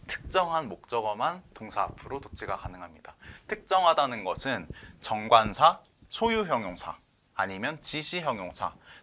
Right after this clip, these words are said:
정관사, 소유 형용-, 형용사, 아니면 este, ese, aquel 같은 지시 형용사,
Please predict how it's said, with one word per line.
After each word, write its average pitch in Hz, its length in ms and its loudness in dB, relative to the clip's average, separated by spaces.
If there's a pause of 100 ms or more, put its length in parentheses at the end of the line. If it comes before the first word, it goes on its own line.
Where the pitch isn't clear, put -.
정관사, 120 680 2
소유 196 300 -6
형용-, 113 420 -8
형용사, 156 580 -6
아니면 110 500 -6
este, 113 480 0
ese, 107 320 0
aquel 101 400 0
같은 98 420 -10
지시 165 400 -8
형용사, 104 540 -8